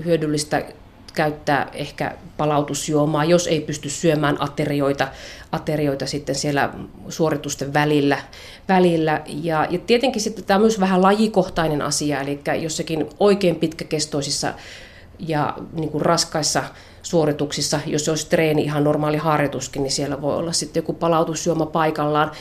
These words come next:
Mut niissäkin on aika selvät sävelet, elikkä sielläkään ei tarvita kovin monimutkaisia aineksia sinne palautusjuomaan, että, että ne on niin kuin aika simppelisti jopa itse tehtävissäkin.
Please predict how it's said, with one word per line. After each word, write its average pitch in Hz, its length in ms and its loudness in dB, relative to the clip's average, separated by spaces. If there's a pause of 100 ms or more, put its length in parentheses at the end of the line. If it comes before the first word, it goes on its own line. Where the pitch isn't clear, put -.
(180)
Mut 175 160 -6
niissäkin 214 480 4
on - 60 0
aika 190 200 0
selvät 185 460 2
sävelet, 156 540 0
elikkä 151 300 -6
sielläkään 160 440 -2
ei 147 100 0
tarvita 151 340 -2
kovin 143 300 -2
monimutkaisia 175 920 4
aineksia 151 480 0
sinne 147 200 -2
palautusjuomaan, 147 880 -6
että, - 380 -6
että - 240 -12
ne 160 120 -6
on 147 120 -2
niin 147 100 -4
kuin 160 240 -6 (440)
aika 175 240 0
simppelisti 160 640 -2
jopa 151 200 -2
itse - 320 -4 (100)
tehtävissäkin. 147 800 -2